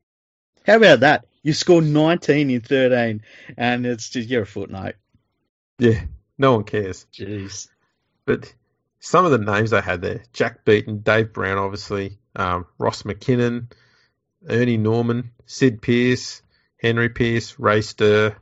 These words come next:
Speaker 2: Viv Thickness, Fred Toddy, um, then Andrew Norval, Rod O'Loan, who we mentioned, um, Jack Lynch, Tom Dowling.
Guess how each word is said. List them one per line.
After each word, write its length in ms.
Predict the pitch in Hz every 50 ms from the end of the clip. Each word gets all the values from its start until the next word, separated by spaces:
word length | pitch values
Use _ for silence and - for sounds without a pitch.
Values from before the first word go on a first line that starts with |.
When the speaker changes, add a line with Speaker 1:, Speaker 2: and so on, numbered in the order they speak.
| _
Speaker 2:
Viv 280 | - 107 107 113 113 104
Thickness, 680 | - - 117 107 - - 120 113 110 110 - - - _ _ - - _ _ _
Fred 300 | _ - 123 113 113 -
Toddy, 480 | - 120 117 117 113 113 117 113 - _ _ _ _ _ _ _ _ _ _ _ -
um, 540 | - 101 101 101 101 98 95 95 92 95 92 _ _ _ _ _ _ _ _ _ _ _ _ _ _ _ _ _ _ _
then 300 | - 117 110 107 107 107 - _ _ _
Andrew 280 | 113 123 120 113 113 104
Norval, 640 | 101 101 104 107 117 117 117 117 117 117 113 - _ _ _ _ _ -
Rod 180 | 127 117 113 117
O'Loan, 360 | 104 98 95 104 110 113 110
who 80 | 117 110
we 100 | 107 107
mentioned, 500 | 104 110 110 - - 123 113 113 110 - _ _ _ _ _ _ _ _ _ -
um, 420 | - 104 101 98 95 92 95 101 - -
Jack 300 | - 117 110 110 - -
Lynch, 420 | 104 104 107 117 - - - - _ _ _ _ _ _ _ _ _ _ -
Tom 260 | - 113 110 107 98
Dowling. 500 | 92 104 104 110 110 110 113 113 110